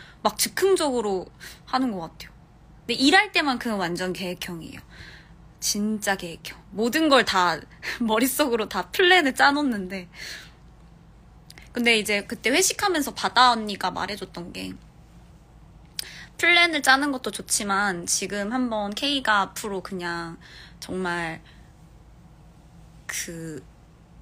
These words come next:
너무 계획적으로보다는 한 번은 정말 흐트러진 모습도 보여주는 것도 좋을 것 같다라고. 그러니까 제가 항상 되게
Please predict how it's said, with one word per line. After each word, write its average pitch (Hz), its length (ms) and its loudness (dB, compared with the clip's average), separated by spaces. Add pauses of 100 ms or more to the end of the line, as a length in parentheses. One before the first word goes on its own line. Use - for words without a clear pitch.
(800)
너무 196 240 -4
계획적으로보다는 190 1600 2 (540)
한 277 220 0
번은 262 280 4
정말 180 480 -4 (1300)
흐트러진 381 600 4
모습도 233 340 -4
보여주는 226 500 2
것도 202 220 -8
좋을 214 300 -4
것 190 160 -2
같다라고. 160 880 -6 (360)
그러니까 - 180 -6
제가 202 200 0
항상 339 260 4
되게 190 460 -4